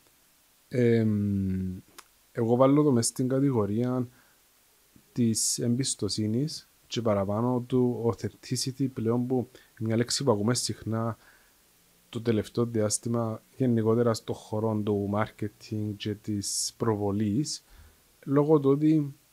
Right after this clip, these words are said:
πολλά από τα brands ή που τις δημοσιότητες, τέλος πάντων, προσπαθούν να κάνουν, α,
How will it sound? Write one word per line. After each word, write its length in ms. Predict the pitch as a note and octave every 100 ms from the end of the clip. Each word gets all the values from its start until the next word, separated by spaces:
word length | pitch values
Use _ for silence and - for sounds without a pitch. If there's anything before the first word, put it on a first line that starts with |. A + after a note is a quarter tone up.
| _ _ _ _ _ _ - - _ -
πολλά 320 | B2 A#2 B2
από 200 | C#3+ E3
τα 180 | D#3 G#2+
brands 540 | G2+ A2 F3 G3 - - _ _ _ _ _ _ -
ή 320 | C3+ B2+ A#2+ A#2+ _ -
που 680 | B2 A2+ A2 G#2+ G#2 G2+ G#2+ _ _ _ -
τις 180 | A#2 A2
δημοσιότητες, 720 | G#2+ G#2 - G#2+ G#2+ G2+ -
τέλος 300 | G#2 G2 -
πάντων, 400 | D#3 F3 F#3+ F3+ _ _ _ _ _ _ _ _ _
προσπαθούν 500 | - C#3+ - B2 D3
να 120 | D#3+ D3
κάνουν, 1120 | D#3 D#3+ D#3+ D#3 D3+ D3 C#3+ C3+ B2+ B2 A#2+ _ _ _ _ _ _ _ _
α, 140 | -